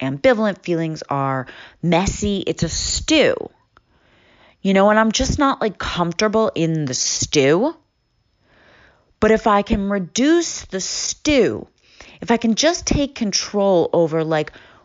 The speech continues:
one, not even an element of the stew. Like, it's not even, like, an element like, like the chicken, you know, I'm not just like, "Okay, well, if I can perfect the chicken within the stew," but it's, like, almost, it's an element that's sort of, like, next to the stew.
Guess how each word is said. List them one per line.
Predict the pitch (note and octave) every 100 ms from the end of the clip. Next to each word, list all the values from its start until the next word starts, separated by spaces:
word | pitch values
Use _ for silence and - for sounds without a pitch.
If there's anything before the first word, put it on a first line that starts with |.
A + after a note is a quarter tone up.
| _
one, | D#3 F3 F#3+ G3+ G#3
not | - D4 A#4+
even | A#4+ D4+
an | G#3+
element | G#3 A#3 F3 A2+
of |
the | -
stew. | - - - F#2
Like, | F#2 E3+ G#3+
it's | -
not | B3+ D4
even, | E4 D4+
like, | B3
an | G3+
element | A3+ F#3+ F3+ E3+ - - - - -
like, | E3 - _
like | E3 D#3
the | -
chicken, | C#3+ - A#3 - B2+ C#2 D#2
you | F3+
know, | F3+
I'm | F#3
not | G3+ A#3
just | A#3
like, | G#3+ -
"Okay, | G3
well, | F#3+
if | F#3
I | F3
can | F3
perfect | F3 - G#3 -
the |
chicken | F#3 - F#3
within | E3 -
the | D#3+
stew," | -
but | F3
it's, | F3 -
like, | G3
almost, | B3+ E4 - - - - -
it's | -
an | A#3
element | C4 B3+ D4+ E4
that's | C#4+ A#3+
sort | - G3+
of, | F#3+ D#3+
like, | D3+ - - _ _ -
next | E3+ D#3+ F3 - -
to | -
the | C#4
stew. | D#4 - - F4 F4+ F#4